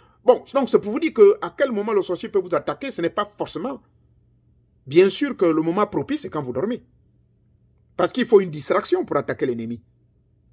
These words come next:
Mais savez-vous également que le fait de sortir ma copine ou de sortir ma femme, je ne sais pas, moi, c'est un exemple, je n'en ai pas, moi, mais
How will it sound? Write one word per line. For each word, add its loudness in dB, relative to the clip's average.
Mais 0
savez-vous 6
également 4
que 2
le 6
fait 0
de 2
sortir -4
ma -2
copine -8
ou -4
de -6
sortir -8
ma -4
femme, -4
je -6
ne -6
sais -6
pas, -4
moi, -6
c'est -8
un -6
exemple, -6
je -12
n'en -6
ai -4
pas, -4
moi, -12
mais -2